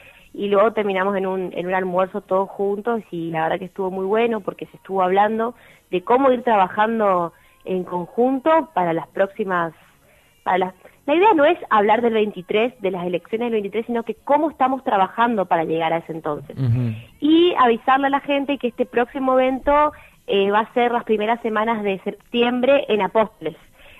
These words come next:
Speaker 1: Tenemos una bajada de Juntos por el Cambio desde la mesa provincial en Apóstoles, así que cuando tengamos fecha van a estar todos más que invitados.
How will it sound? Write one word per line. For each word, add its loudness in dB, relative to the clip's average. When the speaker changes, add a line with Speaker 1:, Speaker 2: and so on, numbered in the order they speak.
Speaker 1:
Tenemos 0
una 0
bajada 4
de 4
Juntos -4
por 0
el 2
Cambio 2
desde 0
la -2
mesa 0
provincial 0
en -2
Apóstoles, -2
así -6
que 0
cuando 0
tengamos -2
fecha 0
van 0
a -4
estar -6
todos -2
más -6
que -10
invitados. -2